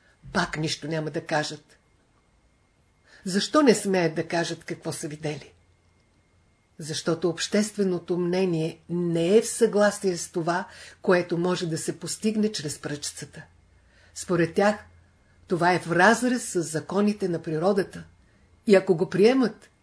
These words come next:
в техните разбирания ще стане голям преврат. Всички ще питат:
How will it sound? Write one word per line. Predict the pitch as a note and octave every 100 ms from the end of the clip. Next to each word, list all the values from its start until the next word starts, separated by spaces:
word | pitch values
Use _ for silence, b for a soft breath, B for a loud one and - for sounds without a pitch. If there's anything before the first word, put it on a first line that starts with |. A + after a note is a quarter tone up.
| _ b b b
в | -
техните | A3 A3 G#3 G3+ G3
разбирания | F#3 E3+ E3+ F#3+ F#3 F3+ E3+
ще | - F3
стане | - F3 E3+ D#3+ D#3+ B B
голям | F3+ D3+ F#3 F3 F3 D#3
преврат. | - D3+ D#3 D#3 - _ _ _ _ _ _ _ _ _ _ _
Всички | - C4 A3 -
ще | - - -
питат: | G#3 F#3 F3 _